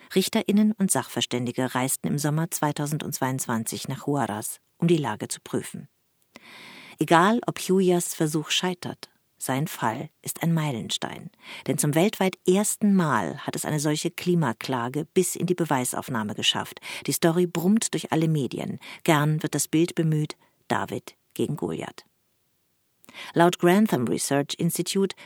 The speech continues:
kann eine Klimaklage schon dann einen positiven Einfluss auf den Klimaschutz haben, wenn sie zugelassen wird. Etwa dann, wenn sich das Gericht zum ersten Mal mit der jeweiligen Sachfrage beschäftigt. Tatsächlich, immer mehr strategische Prozesse zielen nicht nur auf den juristischen Sieg ab,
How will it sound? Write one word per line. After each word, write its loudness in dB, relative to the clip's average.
kann 4
eine 4
Klimaklage 2
schon 0
dann 4
einen 0
positiven -4
Einfluss -2
auf -6
den -2
Klimaschutz 0
haben, 0
wenn 6
sie 0
zugelassen -2
wird. -10
Etwa -4
dann, -2
wenn 6
sich 0
das 0
Gericht -2
zum -4
ersten 0
Mal 0
mit -2
der 0
jeweiligen -2
Sachfrage -6
beschäftigt. -8
Tatsächlich, -2
immer 6
mehr 4
strategische 0
Prozesse -4
zielen 0
nicht -2
nur 0
auf -4
den -2
juristischen -2
Sieg -2
ab, -2